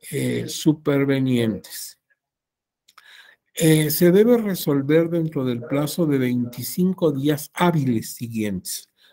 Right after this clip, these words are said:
a la fecha del cierre de instrucción. La dirección ejecutiva del instituto deberá modificar las partes y autoridades vinculadas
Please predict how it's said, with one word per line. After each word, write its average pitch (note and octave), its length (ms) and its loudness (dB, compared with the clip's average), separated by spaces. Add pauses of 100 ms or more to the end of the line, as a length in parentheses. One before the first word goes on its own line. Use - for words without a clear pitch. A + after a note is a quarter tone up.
a C3+ 120 2
la B2 160 4
fecha D#3 460 0
del B2 200 0
cierre B2 440 0
de B2 100 0
instrucción. C3 800 -2 (480)
La D3 160 8
dirección C#3+ 540 4
ejecutiva E3+ 580 2
del D#3 200 2
instituto D#3 720 0
deberá B2+ 360 2
modificar C3+ 800 -2
las B2+ 240 -4
partes C3+ 600 -6
y A2 40 -2
autoridades A2+ 920 -2 (300)
vinculadas D3 1200 4